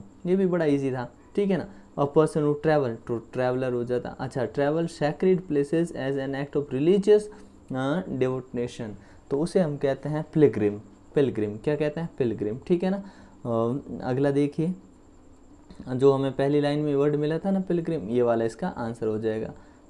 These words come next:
ठीक है ना। नेक्स्ट वाला क्वेश्चन क्या पूछा कि "a structure provided a way over a gap or other obstacle", Obstacle को पार करते हुए एक जो चीज़ होती है,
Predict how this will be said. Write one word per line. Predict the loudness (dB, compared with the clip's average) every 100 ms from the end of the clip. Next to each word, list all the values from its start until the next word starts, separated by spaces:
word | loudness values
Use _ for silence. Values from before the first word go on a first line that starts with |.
| -4
ठीक | -2
है | 0
ना। | -4 -12 -4
नेक्स्ट | -4 0
वाला | 0 0
क्वेश्चन | -2 -2 -2
क्या | 0
पूछा | 0 -2 -4 -8 -8 -20 -20 -20 -10
कि | 0 2 2 0 -4 -14 -20 -12 2
"a | 4
structure | 4 -2 -2 0 0 2
provided | 2 2 0 0 0 0 2
a | 4 4
way | 2 2 2 0 2
over | 4 4 0 0
a | -2 0
gap | 0 0 -4 -2
or | 0 0 0
other | 0 0 -2
obstacle", | -8 -2 -2 0 -4
Obstacle | -4 -8 -4 -4 -2 -4
को | -2 0 0 -2 -2
पार | 0 0
करते | -2 -6 -2
हुए | 0 2
एक | 0 0
जो | -4
चीज़ | -2 -4 -2
होती | -4 -4 -6
है, | -6